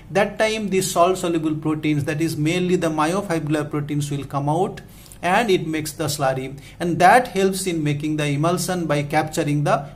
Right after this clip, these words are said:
fat particle. So this is the histological structure of the meat emulsion, where you can see these are the fat droplets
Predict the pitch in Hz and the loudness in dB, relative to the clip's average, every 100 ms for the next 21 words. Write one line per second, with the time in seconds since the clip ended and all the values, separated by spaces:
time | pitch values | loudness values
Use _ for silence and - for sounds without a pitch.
0 | - - 143 147 143 - 131 117 117 - | -12 4 6 6 2 0 0 0 -8 -8
1 | 95 - - - - - - - - - | -10 -14 -20 -20 -20 -20 -20 -20 -20 -20
2 | - - - - - - - 240 175 285 | -20 -20 -20 -20 -20 -10 -2 0 4 4
3 | 302 294 262 269 254 214 - 269 240 202 | 6 4 4 8 8 6 2 4 2 0
4 | 208 220 196 - 190 185 - 226 202 170 | 0 0 0 2 2 2 4 6 6 4
5 | 180 165 165 190 196 180 190 190 247 254 | 2 2 2 0 0 2 2 2 -2 -6
6 | - - - 190 233 220 190 190 - 226 | -10 -18 0 6 6 6 0 -2 -2 -2
7 | 233 185 190 196 190 185 185 208 196 170 | -4 -2 0 2 2 2 6 6 6 6
8 | 185 180 170 165 165 - | 6 8 4 4 2 -4